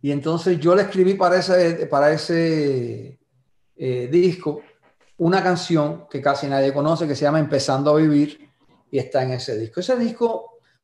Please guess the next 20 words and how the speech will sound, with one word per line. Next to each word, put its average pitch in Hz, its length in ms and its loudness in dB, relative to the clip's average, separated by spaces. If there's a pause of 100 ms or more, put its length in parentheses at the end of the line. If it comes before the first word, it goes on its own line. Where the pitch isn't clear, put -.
(120)
pues, 175 240 4
no 190 140 2
tuvo 196 400 4
el, 170 240 2
el, 147 560 -2
el 156 220 -2
éxito 156 840 -2 (600)
que 147 140 -2
debió 147 280 2
tener, 160 400 -2 (540)
y 147 80 -6
entonces 175 280 0
la 208 100 4
compañía 196 460 0
un 196 100 -4
poco 185 260 2
que 180 80 0
perdió 160 400 2
fe 160 680 2
en 120 500 -8